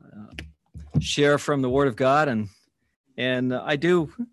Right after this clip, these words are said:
uh, despite having quite a few people here who have been familiar with Emmaus over the years, I, I will say a few words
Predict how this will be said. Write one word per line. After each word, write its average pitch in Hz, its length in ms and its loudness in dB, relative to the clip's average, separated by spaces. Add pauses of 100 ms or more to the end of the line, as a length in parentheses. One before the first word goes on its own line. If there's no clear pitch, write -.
(380)
uh, 113 160 -4
despite 165 500 0 (440)
having 143 320 0
quite 147 220 2
a 120 40 2
few 135 360 -2 (920)
people 139 260 0
here 131 320 2
who 127 280 -4
have 127 160 -4
been 127 160 -4
familiar 131 460 0
with 127 160 2
Emmaus 131 400 -2
over 123 240 -6
the 123 80 -2
years, 127 280 -2
I, - 380 -8 (120)
I - 80 -8
will 185 340 0 (300)
say 180 260 -4
a 170 60 0
few 190 200 -4
words 165 540 -2